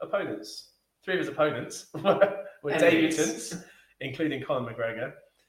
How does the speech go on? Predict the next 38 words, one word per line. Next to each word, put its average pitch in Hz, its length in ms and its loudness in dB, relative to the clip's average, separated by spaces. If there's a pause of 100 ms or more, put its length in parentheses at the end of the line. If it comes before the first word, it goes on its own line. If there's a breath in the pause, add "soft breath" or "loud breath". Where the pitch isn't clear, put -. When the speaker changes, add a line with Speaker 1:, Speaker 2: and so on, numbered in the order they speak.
(180)
Speaker 1:
The 143 100 2
other 165 140 6
fighters 123 440 -2
he 127 80 -12
fought 123 320 -4
had, 107 280 -10
uh, 107 280 -8 (240)
an 131 100 -4
all-time 127 580 -6 (160)
winning 120 240 -10
record 110 320 -12
of, 107 80 -12 (160)
of, 113 140 -16 (300)
at 117 80 -4
the 113 80 -16
time 135 240 0
of - 80 -8
fighting, 113 280 -2
of 107 100 -8 (300)
thirteen 156 720 0
ninety-two 127 640 -6
wins, 147 520 -4 (380)
two - 160 -4
hundred 131 200 -4
eleven 113 640 -6
losses, 110 600 -8
forty-two 117 600 -14
draws. 127 640 -8
Speaker 2:
Okay, - 380 2
so - 160 -6
Speaker 1:
So - 60 -6
Speaker 2:
definitely 190 280 4
Speaker 1:
eighty-four 156 480 4
point - 220 0
six - 260 -8
percent 113 320 -8
winning 104 220 -8
percentage. - 680 -16